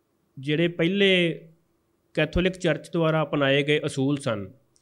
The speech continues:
ਕੈਥੋਲਿਕ ਚਰਚ ਵੀ ਵਿਗਿਆਨਕ ਖੋਜਾਂ 'ਤੇ ਆਧਾਰਿਤ ਹੀ ਗੱਲ ਕਰ ਰਿਹਾ ਸੀਗਾ, ਪਰ ਉਹ ਵਿਗਿਆਨਕ ਅਸੂਲ ਕੋਈ ਜ਼ਿਆਦਾ ਸਮਾਂ ਪੁਰਾਣੇ ਹੋਣ ਕਰਕੇ ਜਦੋਂ ਗਿਆਨ ਦਾ ਪੱਧਰ ਅੱਗੇ ਵਧਿਆ, ਤਾਂ ਉਹਨਾਂ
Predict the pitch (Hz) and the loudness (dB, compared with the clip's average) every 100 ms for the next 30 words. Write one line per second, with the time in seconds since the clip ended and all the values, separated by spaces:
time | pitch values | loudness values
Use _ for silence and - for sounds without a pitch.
0 | _ _ _ 151 151 190 202 196 185 185 | _ _ _ -2 0 0 0 0 -2 -2
1 | 220 233 196 170 160 170 170 175 175 170 | -2 0 0 2 4 2 0 -2 -2 -2
2 | 175 143 143 165 165 165 165 156 131 - | 0 0 2 2 0 -2 0 2 0 0
3 | 143 147 147 127 127 127 110 113 117 - | -2 0 0 0 0 -2 -2 -4 -6 -8
4 | 120 123 - _ _ _ _ 165 180 202 | -8 -10 -12 _ _ _ _ -4 -2 2
5 | 214 214 - - _ _ _ _ _ _ | 2 2 -4 -20 _ _ _ _ _ _
6 | _ 165 160 170 196 208 185 175 170 190 | _ 0 2 2 2 0 -4 -2 0 -2
7 | 185 185 180 185 175 - _ - - _ | -2 -2 -2 -4 -8 -18 _ -20 -20 _
8 | _ _ _ - 143 139 156 160 156 160 | _ _ _ -10 0 0 2 0 -2 -2
9 | 160 160 143 151 165 151 131 131 131 127 | -2 0 2 2 0 0 -2 -2 -4 -2
10 | 139 135 - _ _ _ _ _ _ 143 | -2 -2 -10 _ _ _ _ _ _ -2
11 | 165 147 143 139 151 156 160 156 - 143 | -2 0 2 4 2 0 -2 -4 -4 -4
12 | 156 165 160 - 143 131 160 139 151 170 | -2 -2 -4 -6 -6 -2 2 2 2 0
13 | 165 175 175 170 196 | 0 -2 0 0 0